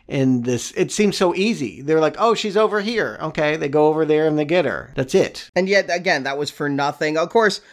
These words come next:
Speaker 2: Zack Snyder did the same thing with the thin guy across the way. They go to rescue him, and he's zombied out and it's too late. So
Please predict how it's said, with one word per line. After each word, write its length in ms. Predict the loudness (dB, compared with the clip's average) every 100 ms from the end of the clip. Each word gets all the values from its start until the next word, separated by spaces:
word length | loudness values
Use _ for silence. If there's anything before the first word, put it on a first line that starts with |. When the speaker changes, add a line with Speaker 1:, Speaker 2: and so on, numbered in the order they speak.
| _
Speaker 2:
Zack 300 | -6 -2 -2
Snyder 280 | 0 0 0
did 200 | -2 -6
the 80 | -6
same 340 | -4 -2 0
thing 220 | 2 0 0
with 180 | -6
the 140 | -10 -16
thin 320 | -2 0 2
guy 160 | 2 2
across 480 | 2 0 -2 -2
the 100 | -2
way. 240 | 0 2 2
They 140 | 0
go 120 | 0
to 60 | 0
rescue 560 | 2 0 0 -4 -2 0
him, 140 | 0
and 100 | 0
he's 260 | 0 0 0
zombied 420 | 2 2 0 0
out 280 | 0 0 0
and 100 | -4
it's 200 | -4 -6
too 200 | -4 -4
late. 440 | -2 -4 -6 -4
So 420 | 2 4 4 2